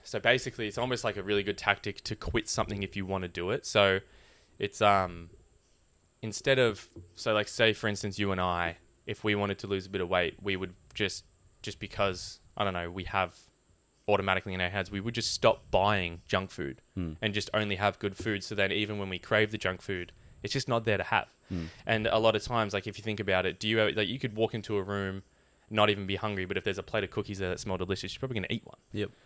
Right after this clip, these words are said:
Speaker 1: And, like, but if it's not there, you just won't even think about it, so you won't eat it. So instead of having, being, like, really self-disciplined, you gotta change your environment to help yourself out. So, like, people,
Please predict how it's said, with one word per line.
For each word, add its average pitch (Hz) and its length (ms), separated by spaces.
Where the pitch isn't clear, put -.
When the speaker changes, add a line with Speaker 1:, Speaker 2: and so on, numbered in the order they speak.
Speaker 1:
And, 101 380
like, 101 380
but 110 140
if 95 100
it's 98 140
not 113 160
there, 92 400
you 98 160
just 98 160
won't 98 120
even 90 100
think 98 120
about 95 140
it, - 60
so 101 100
you 90 80
won't 95 220
eat 110 160
it. - 100
So 107 200
instead 104 340
of 127 100
having, 104 520
being, 101 240
like, 92 160
really 98 240
self-disciplined, 95 1080
you 104 160
gotta 107 220
change 101 400
your 95 80
environment 90 640
to - 80
help 95 200
yourself 90 340
out. 87 220
So, 104 220
like, 95 180
people, 104 380